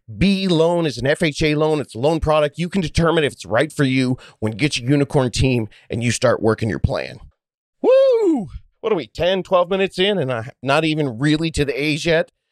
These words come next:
Well, we're still not going. I got one more number for you. This is one a lot of first-time buyers ask me about. It's called a two oh three K loan. I have a ton of homies that ask me about this one.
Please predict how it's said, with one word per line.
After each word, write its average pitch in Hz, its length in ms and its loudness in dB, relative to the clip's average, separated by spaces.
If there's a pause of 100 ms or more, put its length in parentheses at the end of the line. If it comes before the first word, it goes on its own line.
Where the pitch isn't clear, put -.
(340)
Well, 220 120 4
we're 277 100 2
still 330 280 0
not 240 220 0
going. 233 240 2
I 240 100 0
got 233 220 0
one 254 320 0
more 233 440 0
number 226 360 -2
for 139 260 0
you. 113 240 -6 (680)
This 240 260 -2
is 208 160 -6
one 190 200 2
a 165 40 4
lot 151 300 0
of - 80 -10
first-time 123 380 -2
buyers 104 300 0
ask 104 220 -2
me 101 120 -4
about. 98 260 -2
It's 117 100 -4
called 143 260 2
a 127 60 0
two 220 320 2
oh 190 140 2
three 170 560 -4
K 101 600 0 (120)
loan. 110 500 0 (460)
I 151 100 2
have 151 80 2
a 131 80 0
ton 135 1160 2
of 117 520 -4 (280)
homies 110 520 -2
that 104 120 2
ask 107 200 0
me 110 60 -2
about 101 220 2
this 104 160 -2
one. 92 180 -4